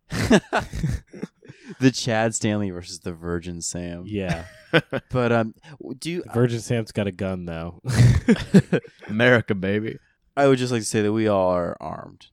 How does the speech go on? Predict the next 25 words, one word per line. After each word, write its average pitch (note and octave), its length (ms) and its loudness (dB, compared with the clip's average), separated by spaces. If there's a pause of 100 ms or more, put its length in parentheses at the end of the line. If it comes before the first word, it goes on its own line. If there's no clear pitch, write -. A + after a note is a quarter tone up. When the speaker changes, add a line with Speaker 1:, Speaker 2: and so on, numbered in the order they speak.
Speaker 2:
Yeah, G#2+ 160 -6
we G#2 160 -6
are G2 160 -6
armed, F2+ 260 -6
Speaker 1:
We're D3+ 100 8
doing D3+ 200 6
Speaker 2:
so C3 40 2
Speaker 1:
this A#2+ 120 0
podcast. G2+ 580 0
We've A#2 160 -6
got A#2 140 4
our F#3+ 180 6
Speaker 2:
don't, G#3 80 2
Speaker 1:
guns. - 320 -12
Speaker 2:
don't D3+ 460 2
you G#3 120 -2
think D#3 720 -4
that A2+ 100 -4
you G#2 180 -4
can G#2+ 140 -8
just F#2+ 180 -8
show G#2+ 380 -4
up B2 240 -2 (180)
to B2 200 -2
our A#2+ 500 -4